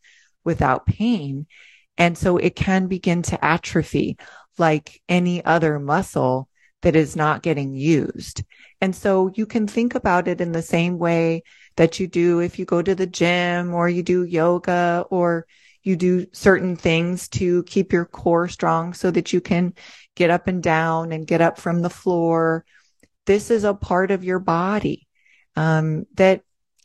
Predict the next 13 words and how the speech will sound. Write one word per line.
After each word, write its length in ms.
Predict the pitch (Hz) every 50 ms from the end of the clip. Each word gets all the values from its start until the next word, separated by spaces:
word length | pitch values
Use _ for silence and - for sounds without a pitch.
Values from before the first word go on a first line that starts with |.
| _ -
you 120 | 208 226 226
know, 180 | 214 180 175
not 280 | 175 175 180 175 190 208
only 220 | 202 190 180 180 -
is 220 | 202 208 202 -
meant 180 | 240 254 233 -
to 180 | 240 214 190 -
bring 220 | - 208 214 220 220
you 100 | 214 202
some 260 | 185 - 175 165 160
pleasure, 440 | - - - 196 254 - 247 196 160
but 160 | - 175 165
also 540 | 196 240 302 - - - 190 175 160 156